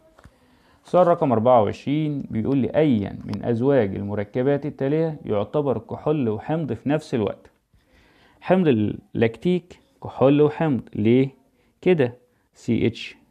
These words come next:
ثري، سي اتش او اتش، سي او او اتش، أدا حمض وده كحول، وحمض الستريك زيه، سي اتش تو او اتش، حمض الستريك،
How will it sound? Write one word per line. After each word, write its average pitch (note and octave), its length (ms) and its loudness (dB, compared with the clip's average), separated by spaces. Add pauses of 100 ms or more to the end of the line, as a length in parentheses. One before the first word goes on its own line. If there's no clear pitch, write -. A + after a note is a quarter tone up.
(260)
ثري، D#3+ 440 0 (360)
سي A2+ 460 0
اتش - 300 -6 (360)
او G#2+ 200 2
اتش، D3+ 400 0 (260)
سي B2+ 320 -2
او C3+ 320 0
او C#3+ 180 2
اتش، D3 300 0 (580)
أدا A#2 240 4
حمض D3+ 480 -2
وده B2 240 4
كحول، G#2 380 -6 (460)
وحمض E3+ 340 -2
الستريك C3 480 -4
زيه، C#3 320 2 (680)
سي C3+ 440 2
اتش - 400 -8
تو B2+ 220 -2
او G#2+ 220 -2
اتش، D3+ 420 0 (640)
حمض G#2 260 -2
الستريك، D#3 680 -2